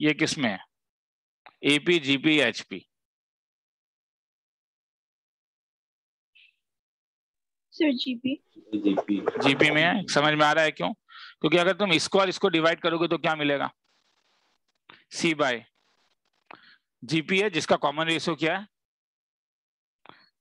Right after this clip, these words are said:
Speaker 1: C by। तो किसी को डाउट है जीपी में तो divide करके देखे, मैं दोबारा कह रहा हूँ, ठीक है, या multiply करके देखे, वो तुम्हारे ऊपर है।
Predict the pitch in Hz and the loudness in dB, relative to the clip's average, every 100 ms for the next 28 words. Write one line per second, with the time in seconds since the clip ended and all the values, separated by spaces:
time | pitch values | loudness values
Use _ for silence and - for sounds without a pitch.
0 | - - 123 98 92 - 127 151 180 202 | -10 -4 -4 -4 -8 -8 -4 0 2 4
1 | 165 170 226 226 202 208 233 247 180 180 | 4 2 2 0 0 0 2 2 2 2
2 | 190 165 120 120 107 110 117 127 131 127 | 0 -2 -2 -2 -2 -2 -2 0 0 0
3 | 104 101 98 101 165 - 120 _ _ _ | -2 -4 -6 -8 -10 -10 -14 _ _ _
4 | _ - 151 143 139 156 185 180 160 156 | _ 0 2 2 2 2 2 2 0 0
5 | 135 123 127 113 123 120 139 131 117 104 | 0 0 0 0 0 0 0 -2 -2 -2